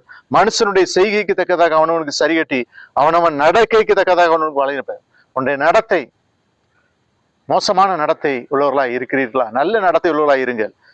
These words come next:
சுத்தத்திற்கு தக்கதாக பலன் அளிப்பார். சங்கீதம் பதினெட்டு இருபத்தி நாலுல, ஆகையால் கர்த்தரின் நீதிக்கும் நம்முடைய கண்களுக்கு முன்னிருக்கிற என் கைகளின் சுத்தத்திற்கு தக்கதாக பலன் அளிக்கும். சுத்தமான கைகள், கரைபடாத கைகள், சுத்தமான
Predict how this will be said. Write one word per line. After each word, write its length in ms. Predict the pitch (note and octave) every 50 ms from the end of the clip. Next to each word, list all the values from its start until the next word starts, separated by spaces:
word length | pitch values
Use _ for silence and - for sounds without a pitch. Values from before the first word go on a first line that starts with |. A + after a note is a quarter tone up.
| _ - - -
சுத்தத்திற்கு 520 | G#3+ G#3+ - C4+ B3+ F#3 G#3+ B3 G#3 A3+ G#3
தக்கதாக 320 | G3+ F#3 G3 F#3+ F#3+ F#3 D3
பலன் 180 | E3 E3+ F3 E3
அளிப்பார். 300 | D#3 D3 - D#3 C3+ A#2+ - -
சங்கீதம் 300 | D3+ D#3 D#3+ D3 - D#3
பதினெட்டு 300 | D#3 E3 E3 D#3+ E3 D3+
இருபத்தி 240 | D3+ D3+ D3 - D3+
நாலுல, 220 | C3 B2 A#2 G#2 - _ _ - - - _ _ - C#3
ஆகையால் 340 | F3+ G3 F#3 G3 F#3 E3+ D#3 - E3
கர்த்தரின் 420 | F3 - _ G#3+ G3+ F#3+ F3+ E3 F3
நீதிக்கும் 420 | F#3 G3 F#3+ E3+ - E3 C#3+ A#2+ - _ _ _ _ _ _ -
நம்முடைய 240 | C#3+ D3+ D#3 D#3+ D3 -
கண்களுக்கு 360 | D#3+ E3+ G3 G#3 G3+ G3+ G3 F3+
முன்னிருக்கிற 340 | F3 E3+ F3 E3 D#3+ D#3+ D#3+ D3+
என் 100 | C#3 - D#3
கைகளின் 360 | D#3+ F3 F3+ E3+ D#3+ D3 - -
சுத்தத்திற்கு 420 | E3 - G3+ F#3+ E3+ E3+ E3 E3 D3+
தக்கதாக 260 | D3+ D3 D3+ D3 C#3+ - -
பலன் 160 | B2+ B2 A#2+
அளிக்கும். 240 | A2 G#2 G2+ - _ _ _ _ _ _ -
சுத்தமான 500 | - D#3+ - G3+ F#3 F#3 F#3 F#3 F#3 F#3 E3+ E3
கைகள், 340 | D3+ D3+ C#3 B2 A2+ G2+ - - _ _ _ _ - D3
கரைபடாத 520 | D#3 F3 F#3+ E3+ F#3+ F#3 F#3 F#3+ F#3 F#3 - D3
கைகள், 340 | D3 C#3+ C3+ B2 A#2 G2+ - _ _ _ _ _ - -
சுத்தமான 500 | F3 D#3+ - G3+ F#3 F#3+ F#3 F#3 F#3